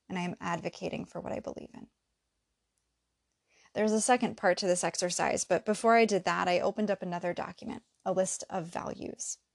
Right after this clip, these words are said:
It's a big brain dump of words. And I went through each column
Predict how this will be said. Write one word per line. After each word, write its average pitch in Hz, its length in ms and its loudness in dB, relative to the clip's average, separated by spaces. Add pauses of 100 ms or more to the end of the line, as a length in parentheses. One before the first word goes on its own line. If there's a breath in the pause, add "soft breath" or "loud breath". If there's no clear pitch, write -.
(440 soft breath)
It's - 120 -6
a 196 40 2
big 214 380 0
brain 190 460 -4
dump 170 260 -8
of 165 180 -8
words. - 520 -6 (1120 soft breath)
And 233 100 4
I 214 60 8
went 254 200 6
through 262 220 2
each 226 260 0
column 196 680 0